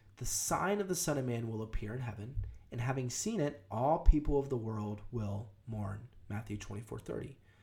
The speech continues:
According to the fathers of the church, this will be a sign of the saving cross of our Lord.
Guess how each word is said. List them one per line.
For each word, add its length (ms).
According 480
to 80
the 80
fathers 540
of 100
the 60
church, 400
this 180
will 80
be 140
a 60
sign 500
of 80
the 80
saving 600
cross 580
of 160
our 120
Lord. 320